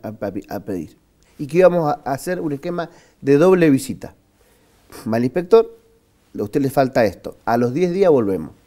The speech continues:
Si no lo cumple, ahí eventualmente vemos un esquema de sanción. Después nos reunimos con todos los gremios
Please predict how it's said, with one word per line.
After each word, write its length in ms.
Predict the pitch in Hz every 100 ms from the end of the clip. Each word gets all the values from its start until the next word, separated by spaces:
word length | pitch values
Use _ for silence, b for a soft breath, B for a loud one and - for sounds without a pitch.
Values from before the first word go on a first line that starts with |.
| _
Si 160 | _ 143
no 100 | 147
lo 120 | 165
cumple, 300 | 185 202 185
ahí 220 | 135 165 B B B B _ _ _ _
eventualmente 720 | 127 123 123 123 135 139 143 135
vemos 280 | 127 131
un 140 | 120 113
esquema 380 | 104 117 107 101
de 100 | 92
sanción. 400 | 95 87 - - _ b b b b b b -
Después 340 | 151 180 226
nos 120 | 214
reunimos 320 | 160 170 185
con 180 | 156 151
todos 140 | 196 185
los 100 | 175
gremios 340 | 151 104 90